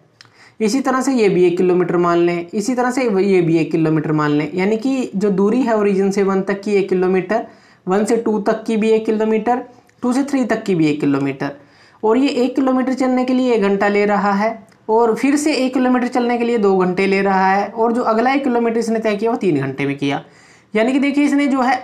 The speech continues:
अनइक्वल जो है interval of time लिए इतनी ही दूरी को कवर करने के लिए, यानी कि एक किलोमीटर दूरी तय करने के लिए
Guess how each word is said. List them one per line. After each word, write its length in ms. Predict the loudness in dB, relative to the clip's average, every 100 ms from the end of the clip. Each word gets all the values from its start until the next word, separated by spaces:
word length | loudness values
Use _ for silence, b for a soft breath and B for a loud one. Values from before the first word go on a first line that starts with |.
| 0
अनइक्वल 640 | 2 2 -2 0 0 2
जो 180 | 2 2
है 180 | 0 0
interval 360 | -2 0 0 0
of 100 | -2
time 320 | 0 2 2
लिए 300 | 2 2 2
इतनी 400 | 0 -2 -2 0
ही 160 | 0 0
दूरी 300 | 2 2 0
को 200 | 0 0
कवर 260 | 0 -2
करने 300 | -2 -2 -2
के 120 | 0 0
लिए, 180 | 2
यानी 160 | 0 0
कि 100 | -2
एक 120 | -2
किलोमीटर 360 | -2 -2 -2 -2
दूरी 240 | 0 0
तय 160 | 0 -2
करने 260 | -2 -2 -2
के 100 | 0
लिए 360 | 0 -2 -4